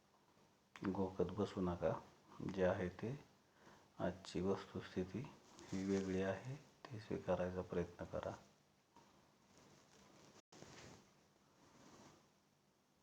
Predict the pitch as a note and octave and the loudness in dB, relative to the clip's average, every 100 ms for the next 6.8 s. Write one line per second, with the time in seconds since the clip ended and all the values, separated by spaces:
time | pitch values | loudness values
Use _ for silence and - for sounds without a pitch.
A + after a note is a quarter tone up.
0 | _ - F#2+ F#2 - F2 G2 C3 - - | _ -8 -4 -2 0 0 0 -2 -4 -14
1 | - _ _ _ _ _ - - _ _ | -20 _ _ _ _ _ -20 -20 _ _
2 | - - - - - _ _ _ _ _ | -20 -20 -20 -20 -20 _ _ _ _ _
3 | _ _ _ _ _ _ _ _ _ _ | _ _ _ _ _ _ _ _ _ _
4 | _ - - - - - - - - - | _ -20 -20 -20 -20 -20 -20 -20 -20 -20
5 | - - - - _ _ - - F#2+ F#2 | -20 -20 -20 -20 _ _ -10 -4 -4 -2
6 | - G2 G2 F#2+ F#2 F#2+ F#2+ G2+ | -2 -2 0 0 -2 -2 -2 -2